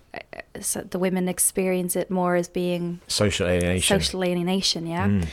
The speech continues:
Speaker 1: This is ultimately our biggest fear, you know.
Speaker 2: Yeah.
Speaker 1: And, and what do these things come, like, aggression comes from fear, yeah.
Speaker 2: Yeah, definitely.
Speaker 1: And so all of these things are born, and, and this is an energy that kind of seeks to, like, you know, uh, suck on your fears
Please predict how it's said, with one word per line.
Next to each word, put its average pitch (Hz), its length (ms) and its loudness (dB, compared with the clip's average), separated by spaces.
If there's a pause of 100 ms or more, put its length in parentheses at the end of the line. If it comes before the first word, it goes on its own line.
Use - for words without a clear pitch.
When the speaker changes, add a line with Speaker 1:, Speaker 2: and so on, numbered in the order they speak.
(240)
Speaker 1:
This 240 240 0
is 233 100 0
ultimately 202 500 0
our 180 80 0
biggest 180 360 -4
fear, 196 420 0
you 185 120 -4
know. 185 260 0 (200)
Speaker 2:
Yeah. 92 240 0
Speaker 1:
And, 220 220 2
and 214 160 2
what 254 160 4
do 285 100 -4
these 226 260 0
things 202 280 -2
come, 180 200 -4
like, 175 200 -2
aggression 269 720 0
comes 202 280 -2
from 190 140 -4
fear, - 380 -8 (220)
yeah. 90 180 0
Speaker 2:
Yeah, 80 200 2
definitely. 82 420 -2 (100)
Speaker 1:
And 214 120 2
so 202 400 4
all 240 220 6
of 240 120 2
these 220 180 2
things 202 240 0
are 185 100 0
born, 190 380 2
and, 202 240 0
and 208 120 0
this 277 200 0
is 285 80 -4
an 240 160 0
energy 208 400 0
that 196 300 2
kind 220 200 -4
of 226 80 -2
seeks - 380 0
to, 202 80 0
like, 185 260 4 (240)
you 208 100 4
know, 180 280 6 (160)
uh, 180 460 2 (760)
suck - 360 2
on 214 100 4
your 180 120 0
fears - 600 0